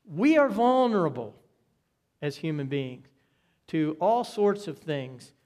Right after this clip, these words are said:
whether it's our health or whether it's the weather or whatever. It, you know, I, I was, I, I had this thought. I was watching a baseball game not too long ago, and the pitcher winds up, and I mean, he throws about a, almost a hundred mile an hour fastball, and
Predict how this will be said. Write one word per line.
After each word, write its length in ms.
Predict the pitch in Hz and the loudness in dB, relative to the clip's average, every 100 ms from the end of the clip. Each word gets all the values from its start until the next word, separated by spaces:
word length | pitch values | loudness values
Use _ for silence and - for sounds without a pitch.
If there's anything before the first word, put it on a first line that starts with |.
| _ | _
whether 320 | 165 175 170 | -4 0 2
it's 160 | 160 160 | 0 -2
our 140 | 139 | -8
health 420 | 123 165 160 160 - _ _ _ | -2 2 2 -2 -16 _ _ _
or 80 | 143 | -6
whether 360 | 147 151 151 147 | -2 2 2 2
it's 300 | 143 139 - _ | -4 -8 -20 _
the 80 | 143 | -10
weather 520 | 135 156 147 147 143 - _ _ | -2 -2 0 -2 -4 -14 _ _
or 160 | 147 139 | -4 -4
whatever. 500 | 143 151 143 139 135 | -2 -2 -2 -2 -4
It, 120 | 131 - - _ | -8 -12 -20 _
you 100 | 180 | 0
know, 200 | 208 208 | 2 4
I, 140 | 185 | 4
I 160 | 196 190 | 2 2
was, 280 | 180 170 - - | 0 -2 -6 0
I, 260 | 185 170 | 0 0
I 20 | |
had 180 | 175 185 | 0 0
this 160 | 175 175 | -2 -2
thought. 260 | 175 165 | 0 2
I 60 | 151 | 2
was 160 | 151 151 | -2 -2
watching 320 | 156 151 156 | -2 -2 -4
a 20 | |
baseball 500 | 151 165 156 147 139 | 0 -2 -2 -4 -2
game 340 | 135 131 131 - _ _ 156 | -4 -8 -10 -16 _ _ -6
not 200 | 151 151 | -6 -4
too 140 | 151 | -4
long 220 | 143 143 139 | -2 -4 -4
ago, 360 | 135 135 139 - _ _ _ | -4 -4 -6 -14 _ _ _
and 420 | 156 143 139 139 - _ _ _ _ _ _ _ _ _ _ - | -8 -6 -4 -6 -10 _ _ _ _ _ _ _ _ _ _ -10
the 80 | |
pitcher 380 | 151 214 208 185 | -2 -2 0 -2
winds 420 | 170 185 180 160 | 0 0 -2 -2
up, 160 | 175 175 | -2 -2
and 140 | 160 | -4
I 80 | 165 | -4
mean, 200 | 170 165 | -4 -4
he 140 | 156 156 | -6 -8
throws 400 | 165 165 160 143 | -4 -2 0 -2
about 320 | 135 156 160 | -2 -2 0
a, 40 | |
almost 420 | 143 147 156 151 | -2 -4 -4 -6
a 80 | 139 | -8
hundred 240 | 139 156 151 | -8 -8 -4
mile 220 | 147 143 | -4 -4
an 60 | |
hour 140 | 143 143 | -6 -8
fastball, 640 | 147 143 143 - 127 139 | -6 -6 -6 -10 -10 -10
and 180 | 123 | -14